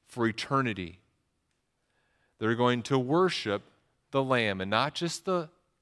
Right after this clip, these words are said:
Lamb, but the slain Lamb. And without the existence of sin,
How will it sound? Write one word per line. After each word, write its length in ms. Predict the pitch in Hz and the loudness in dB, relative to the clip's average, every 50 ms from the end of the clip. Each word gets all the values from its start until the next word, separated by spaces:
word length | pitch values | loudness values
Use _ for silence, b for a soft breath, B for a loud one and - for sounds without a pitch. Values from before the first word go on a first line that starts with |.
| _ - | _ -8
Lamb, 560 | 143 151 147 135 117 104 101 98 95 104 104 - _ _ _ _ _ _ _ _ - | -2 0 2 2 2 2 0 -2 -2 -6 -10 -12 _ _ _ _ _ _ _ _ -12
but 140 | 110 107 - | -12 -8 -6
the 80 | 120 | -6
slain 880 | - - - - - 135 131 131 127 123 120 113 107 101 98 92 90 92 _ _ _ _ _ | -6 -4 -4 -6 -6 -4 -2 -2 -2 0 -2 -2 -4 -6 -8 -10 -12 -14 _ _ _ _ _
Lamb. 540 | - 92 92 92 87 85 80 80 80 80 82 82 _ _ _ _ _ _ _ _ _ _ _ _ _ _ _ _ _ _ _ _ _ _ _ _ _ _ _ _ _ _ _ _ _ _ _ _ _ _ _ _ - | -8 -4 -4 -4 -4 -4 -8 -10 -12 -16 -20 -20 _ _ _ _ _ _ _ _ _ _ _ _ _ _ _ _ _ _ _ _ _ _ _ _ _ _ _ _ _ _ _ _ _ _ _ _ _ _ _ _ -10
And 80 | 117 | -6
without 460 | 107 - - - 117 135 165 170 - - _ _ _ _ _ _ - | -6 -4 2 4 4 4 4 2 -4 -14 _ _ _ _ _ _ -2
the 100 | 123 120 | 0 0
existence 680 | 117 113 107 110 139 143 139 - - 147 139 131 - - | 0 0 0 0 0 0 0 0 -4 -4 -6 -4 -6 -6
of 100 | 107 - | -6 -4
sin, 640 | - - - - 127 117 104 92 87 80 80 82 82 | -4 -4 -4 -2 -2 -2 -2 -2 -4 -6 -10 -14 -18